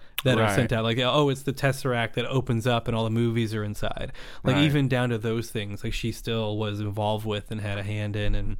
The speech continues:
Speaker 2: Right.
Speaker 1: you know, was working with, you know, like, A R and V R things before she left, and just
Speaker 2: Huh.
Speaker 1: it was so much cool things that she got to do, and it's such a small team there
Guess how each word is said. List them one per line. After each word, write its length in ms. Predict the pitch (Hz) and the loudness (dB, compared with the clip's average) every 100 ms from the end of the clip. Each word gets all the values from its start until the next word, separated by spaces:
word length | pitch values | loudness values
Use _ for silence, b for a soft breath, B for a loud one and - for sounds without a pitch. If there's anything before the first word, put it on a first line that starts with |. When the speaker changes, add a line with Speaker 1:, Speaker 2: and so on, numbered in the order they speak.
| - | -2
Speaker 2:
Right. 320 | 104 101 95 92 | -2 0 0 0
Speaker 1:
you 80 | 117 | 0
know, 120 | 107 | 0
was 180 | 107 117 | 0 0
working 320 | 107 113 107 | -2 0 -2
with, 300 | 101 - - | -2 -4 -6
you 120 | 123 107 | -4 0
know, 120 | 95 - - - B B B B - | 0 0 -4 -4 B B B B -8
like, 220 | 120 104 - | -6 -6 -2
A 180 | 135 120 | 0 2
R 300 | 110 113 113 | 2 2 2
and 140 | 107 | 0
V 240 | 104 110 110 | -2 0 2
R 260 | 110 110 | 0 -2
things 400 | 104 117 110 104 | -2 -2 0 0
before 300 | 110 - 110 | -2 -2 -4
she 180 | - 113 | -2 -4
left, 400 | 107 110 113 - | -2 -2 -2 -4
and 120 | 104 | -4
just 340 | 104 101 - - - - | -4 -6 -10 -16 -14 0
Speaker 2:
Huh. 160 | 160 - - - - | 2 2 -4 -12 0
Speaker 1:
it 60 | |
was 140 | 135 127 | 2 4
so 140 | 165 | 4
much 260 | 147 135 - | 4 2 4
cool 240 | - 135 | 4 4
things 460 | 117 123 120 110 101 | 0 0 0 -2 -4
that 140 | 110 101 | -4 -4
she 260 | 123 113 | -2 0
got 160 | 113 107 | 0 -2
to 80 | 113 | 0
do, 180 | 165 170 | 0 2
and 80 | |
it's 100 | 131 | 0
such 120 | 123 - | -2 -4
a 60 | |
small 280 | - 123 107 | -2 -2 -2
team 280 | - 123 117 | -2 -2 0
there 260 | 107 104 | -2 -6